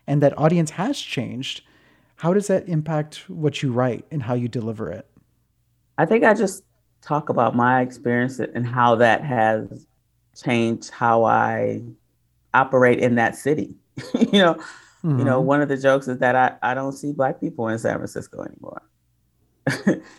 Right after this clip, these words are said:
Speaker 2: And, you know, there's a joke about that. And, um, you know, I definitely have to address it. I mean, I feel like I wouldn't be a, a Black comedian if I didn't address the fact that, you know, I used to have a joke. It's like in my,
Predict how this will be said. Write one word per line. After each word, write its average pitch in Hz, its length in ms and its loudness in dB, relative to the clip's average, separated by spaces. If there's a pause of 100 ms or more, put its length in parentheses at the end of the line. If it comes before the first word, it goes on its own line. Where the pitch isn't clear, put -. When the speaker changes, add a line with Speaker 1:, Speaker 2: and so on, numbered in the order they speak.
(280)
Speaker 2:
And, 113 500 -2
you 131 120 -4
know, 120 220 4
there's 120 240 2
a 117 80 -6
joke 123 200 -2
about 120 360 -6
that. 123 420 -2
And, 113 600 -8 (180)
um, 117 420 -10
you 165 120 0
know, 151 80 6
I 147 160 8
definitely 147 420 4
have 127 220 0
to 113 160 -2
address 113 400 0
it. - 180 -6 (920)
I 117 120 2
mean, 120 100 4
I 120 100 6
feel 123 200 2
like 113 380 0 (100)
I 113 200 0
wouldn't 113 460 -4
be 104 480 -4 (440)
a, 113 240 -2
a 113 100 0
Black 101 320 0
comedian 104 600 -4
if 117 160 -6
I 110 160 0
didn't 107 320 -6
address 101 340 -4
the 110 100 -8
fact - 340 -6
that, 95 260 -4 (140)
you 113 120 -6
know, 92 320 -6 (420)
I 127 100 4
used 160 140 4
to 143 60 6
have 131 140 4
a 120 60 4
joke. 123 260 4
It's 117 120 -6
like 110 220 0
in 110 140 -2
my, 110 320 -2